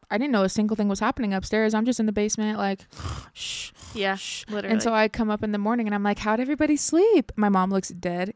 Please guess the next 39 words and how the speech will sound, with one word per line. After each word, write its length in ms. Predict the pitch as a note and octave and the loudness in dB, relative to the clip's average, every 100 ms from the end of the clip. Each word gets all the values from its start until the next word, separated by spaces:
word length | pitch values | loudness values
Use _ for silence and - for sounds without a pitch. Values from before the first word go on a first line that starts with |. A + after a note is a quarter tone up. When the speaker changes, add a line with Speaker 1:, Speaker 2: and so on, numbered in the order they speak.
| - | -4
Speaker 1:
K 120 | G3 | -4
G 140 | G3 | -2
looks 200 | F#3+ F3+ | -4 -6
dead. 320 | F3+ E3+ F3 G#3+ | -2 0 0 0
I'm 120 | G3 | 0
like, 260 | F3+ F3+ - - _ _ _ _ _ | 0 -2 -8 -20 _ _ _ _ _
"Who 140 | B3 A#3 | 0 2
died? 420 | A3 E4 F#3 F3 | 4 4 2 2
Like, 240 | F#3 F3+ - - - - | -2 -2 -6 -20 -20 -20
<laughs> 420 | _ _ _ - - | _ _ _ -12 0
what's 180 | A3+ A#3 | 2 8
wrong, 260 | B3 D4+ | 8 8
guys?" 440 | A3+ G#3+ C4+ D#4+ - C4 | 2 2 2 -2 -8 -10
Speaker 2:
Literally. 380 | A#3+ A3 - A#3+ | -6 -6 -2 4
Speaker 1:
And 80 | |
I 40 | A3 | 4
was 120 | A3 | 4
like, 160 | G#3+ G#3+ | 0 4
"Molly 300 | G#3+ A3 A3 | 6 8 10
was 160 | G#3+ | 8
just 220 | A3 - G3 | 6 2 2
up 200 | F#3+ - | 2 0
a 40 | |
lot 260 | G3+ G3 G#3+ | 0 0 0
in 80 | |
the 80 | G3+ | -2
night 600 | G3+ G3 G3 G3 G3 G3+ | 0 0 2 2 0 -2
and 120 | G3 F#3+ | -4 -6
blah, 80 | G#3+ | -4
Speaker 2:
Yeah. 280 | G3+ G#3+ - | -2 -2 -2
Speaker 1:
blah, 140 | G3 | -2
blah, 80 | F#3+ | -2
blah, 200 | G3 G3 | -2 -2
blah, 160 | F#3+ G3 | -2 -2
blah." 540 | G3 G3 G3 G3 G3+ | -2 -2 -2 -2 -4
And 100 | G3+ | -4
I'm 100 | G3 | -4
like, 180 | G3 G#3 | -4 -4
"Oh, 300 | F#3 G#3 G3 | -4 -4 -6